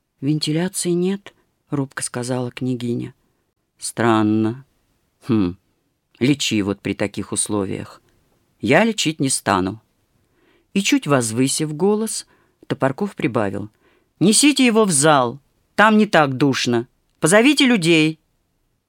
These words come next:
Никифор бросился к кровати и стал у изголовья. Княгиня, краснея, что у нее, кроме Никифора, повара и полуслепой горничной, нет более прислуги, взялась за кровать.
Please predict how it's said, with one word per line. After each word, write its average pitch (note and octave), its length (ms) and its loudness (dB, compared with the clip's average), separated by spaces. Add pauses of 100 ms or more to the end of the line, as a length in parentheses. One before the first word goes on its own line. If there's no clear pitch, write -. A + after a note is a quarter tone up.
Никифор F#3 480 0
бросился D#3 540 -2
к - 100 -20
кровати D3+ 560 -2 (240)
и F3 80 -2
стал G3 420 -2
у F3 40 -2
изголовья. E3+ 800 -2 (360)
Княгиня, G3 640 2
краснея, F3+ 560 2
что E3 240 -2
у D#3+ 60 4
нее, F3 280 2
кроме E3+ 300 0
Никифора, E3+ 560 -2
повара C3 460 0
и - 160 -4
полуслепой D3 640 -2
горничной, B2+ 680 0 (200)
нет G#3 280 2
более D3+ 360 2
прислуги, B2+ 640 -4 (260)
взялась F3 400 0
за F#3+ 140 -2
кровать. E3+ 560 -6